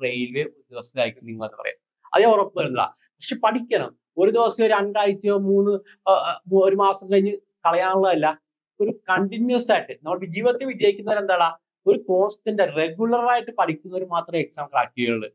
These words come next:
ഒരു മാസം പഠിച്ചവരെങ്കിൽ രണ്ടാഴ്ച പഠിച്ചവരെ ഇന്നും ഒരു എക്സാം ക്രാക്ക് ചെയ്തിട്ടില്ല. നിങ്ങൾ ഒരു ആറ് മാസം പഠിക്കാൻ തയ്യാറാണോ, ആറ് മാസം to one year, നിങ്ങൾ അടുത്ത വർഷം റെയിൽവേ ഉദ്യോഗസ്ഥരായിരിക്കും. നിങ്ങളുടെ ലൈഫ് നിങ്ങൾക്ക്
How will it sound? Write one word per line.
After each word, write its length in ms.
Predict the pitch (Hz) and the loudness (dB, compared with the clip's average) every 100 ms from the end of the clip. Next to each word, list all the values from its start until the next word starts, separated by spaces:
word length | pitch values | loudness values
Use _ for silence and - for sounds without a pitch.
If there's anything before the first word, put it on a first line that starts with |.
| _ _ _ 170 | _ _ _ 2
ഒരു 100 | 196 214 | 4 4
മാസം 220 | 208 208 202 | 0 0 -2
പഠിച്ചവരെങ്കിൽ 440 | 196 190 190 190 | 0 2 2 2
രണ്ടാഴ്ച 340 | 180 185 180 190 | 2 0 0 0
പഠിച്ചവരെ 360 | 185 180 175 170 180 | -2 -2 0 0 0
ഇന്നും 180 | 160 170 170 | 0 0 2
ഒരു 100 | 170 | 0
എക്സാം 240 | - 160 147 | 0 -4 0
ക്രാക്ക് 240 | 143 - | 0 0
ചെയ്തിട്ടില്ല. 380 | 139 127 127 127 139 _ _ _ | -4 -4 -2 -2 -2 _ _ _
നിങ്ങൾ 180 | 196 277 285 | 2 4 6
ഒരു 80 | 233 220 | 4 4
ആറ് 140 | 226 240 | 0 -2
മാസം 200 | 220 214 202 | -4 -2 -4
പഠിക്കാൻ 300 | 170 180 180 170 | -4 -6 -8 -4
തയ്യാറാണോ, 500 | 170 160 156 147 143 - _ 135 | -2 -2 0 0 0 -2 _ 0
ആറ് 120 | 139 151 | 0 0
മാസം 180 | 151 151 147 | -4 -4 -10
to 60 | 143 | -4
one 140 | 139 135 | -4 0
year, 140 | 131 120 123 _ _ _ _ | -2 -2 -8 _ _ _ _
നിങ്ങൾ 160 | 131 165 160 | 4 4 4
അടുത്ത 200 | 156 _ 160 | 0 _ -12
വർഷം 200 | - 156 | -10 -6
റെയിൽവേ 200 | 127 123 123 | -4 -4 -8
ഉദ്യോഗസ്ഥരായിരിക്കും. 460 | 117 107 113 107 135 | -12 -12 -10 -6 -2
നിങ്ങളുടെ 160 | 170 165 | 2 2
ലൈഫ് 220 | 165 170 | 0 -2
നിങ്ങൾക്ക് 260 | 196 175 196 | -2 -2 -2